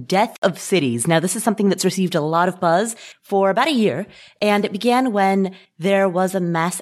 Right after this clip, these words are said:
exodus from high cost of living areas, including New York, San Jose, San Francisco, Los Angeles. When the pandemic began, many people decided to leave high cost of living areas and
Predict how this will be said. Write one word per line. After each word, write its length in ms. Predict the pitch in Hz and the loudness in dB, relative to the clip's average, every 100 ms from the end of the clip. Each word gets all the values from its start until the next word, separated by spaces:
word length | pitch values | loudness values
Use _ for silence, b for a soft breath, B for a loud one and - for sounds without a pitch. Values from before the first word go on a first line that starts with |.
| - | -6
exodus 480 | - - 160 180 - | -4 -2 -2 -2 -8
from 460 | - 170 160 160 | -2 2 2 0
high 340 | 160 - 208 226 | -4 -2 0 0
cost 320 | 196 190 185 | 0 -4 -4
of 100 | 151 | -2
living 240 | 156 151 | -2 0
areas, 480 | 123 120 127 151 185 B B - | 0 0 0 0 -4 B B -2
including 640 | 185 185 190 170 165 160 | 0 0 0 2 2 2
New 140 | 160 | 0
York, 460 | 160 240 240 240 - | 2 2 2 0 -6
San 240 | - 131 | -6 -4
Jose, 640 | 127 139 135 220 208 208 202 B B | -2 -4 0 2 4 2 0 B B
San 240 | - 190 - | -4 -2 2
Francisco, 580 | 160 - 220 - 220 | 0 2 0 2 2
Los 300 | 208 143 - | 4 2 0
Angeles. 640 | 190 190 190 202 196 - - B B | 2 2 2 2 2 0 -8 B B
When 260 | - 190 214 | -4 0 2
the 80 | 202 | 2
pandemic 540 | 202 208 202 233 262 | 0 2 2 2 0
began, 480 | 247 190 139 127 131 b b - | -2 0 0 -2 -6 b b -2
many 320 | 170 185 247 | 2 4 2
people 520 | - 202 196 175 165 | 0 -2 0 2 2
decided 560 | 170 170 - 190 175 165 | 0 -2 0 2 2 0
to 120 | - | -2
leave 400 | 165 165 202 233 | -2 0 2 2
high 240 | 190 - 170 | 0 -2 0
cost 300 | 156 139 147 | 2 0 0
of 80 | 131 | 0
living 240 | 131 127 | 0 0
areas 440 | 113 113 113 160 B B B - | 0 -2 0 -2 B B B -2
and 640 | 180 175 165 165 160 | 2 4 2 2 -2